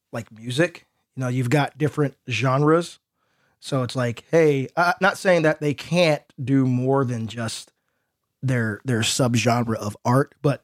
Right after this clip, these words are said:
being able to say, "Okay, this is photography, this is painting, this is drawing, this is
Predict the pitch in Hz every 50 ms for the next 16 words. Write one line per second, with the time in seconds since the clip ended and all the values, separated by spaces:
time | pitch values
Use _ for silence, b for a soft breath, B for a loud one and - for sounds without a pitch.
0 | _ _ - 151 160 156 156 151 151 151 147 143 135 123 - 139 135 131 139 139
1 | - 127 123 127 135 120 - 127 127 120 113 - - b b b b b b b
2 | b - 117 - - 160 160 165 156 156 143 - 160 151 151 151 147 139 143 135
3 | - - - 123 120 120 120 117 117 117 113 113 - - - b b b b b
4 | b b b b b - - - 190 185 180 175 170 165 170 170 165 151 135 -
5 | - 117 101 107 113 - 170 180 170 165 160 156 151 147 147 143 135 135 123 -
6 | - 123 123 120 120 120 120 117 104 - -